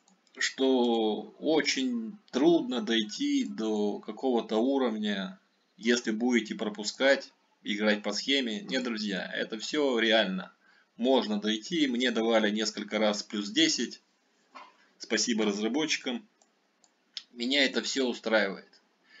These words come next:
Феникс у меня, щас давайте посмотрим, сколько у меня Феникс тут. Успел я его прокачать. Так, герой.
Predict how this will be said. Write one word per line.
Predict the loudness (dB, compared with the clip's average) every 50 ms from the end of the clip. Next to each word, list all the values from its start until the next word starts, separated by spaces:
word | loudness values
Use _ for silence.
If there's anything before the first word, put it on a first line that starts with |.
| -20 _
Феникс | -8 2 4 4 4 4 2 -2 -4 -6
у | -4
меня, | -2 -2 0 0 2 4 2 2
щас | 2 0 -4 0
давайте | 2 2 2 2 2 0
посмотрим, | -6 -6 -6 -4 -2 -2 -2 -2 -4 -8 -8 -8
сколько | -10 -8 -6 -6 -6 -4 -2
у | -2
меня | 0 0 0 0 -2 -2 -6 -8 -10 _
Феникс | -2 -2 -2 -2 -4 -8 -8 -10 -10 -12 -14 _ _ -10
тут. | -10 -10 -10 -10 -18 -20 -20 _ _ _ _ _ _ _ _ -20 -20 -20 _ _ _ -8
Успел | -6 -6 -4 -2 0 2 2 4
я | 4 4
его | 4 4 2 0
прокачать. | -2 -2 -4 -4 -4 -6 -4 -2 0 2 2 2 2 0 -6 -16 -18 _ _ _ _ _ _ _ _ _ _ _ _ _ _ _ _ -20 -20 -20 _ _ _ _ _ _ -4
Так, | 0 0 0 0 0
герой. | 0 -2 0 0 0 -2 -2 -6 -12